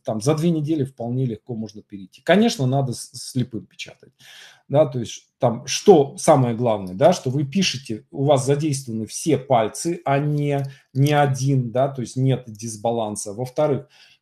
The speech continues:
э, скорость увеличивается очень сильно.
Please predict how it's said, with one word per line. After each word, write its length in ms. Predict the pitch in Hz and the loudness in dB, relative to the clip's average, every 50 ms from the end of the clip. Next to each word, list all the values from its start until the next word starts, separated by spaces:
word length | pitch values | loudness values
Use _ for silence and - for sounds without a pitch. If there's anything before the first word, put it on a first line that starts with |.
| _ - | _ -4
э, 540 | 131 127 127 123 123 123 123 123 120 123 123 | -2 -2 0 0 0 0 0 0 0 -2 -2
скорость 480 | - - - 180 151 143 139 139 - 147 | -2 0 0 2 2 2 0 -2 -6 -6
увеличивается 720 | 143 151 160 160 170 170 - - 170 170 165 - - 160 | -6 -4 -4 -4 -6 -6 -6 -6 -6 -8 -8 -8 -10 -12
очень 240 | 156 135 - 165 156 | -12 -10 -10 -10 -10
сильно. 540 | 139 - - 156 139 139 139 135 135 135 135 | -10 -10 -8 -6 -4 -2 -2 -2 -2 -4 -6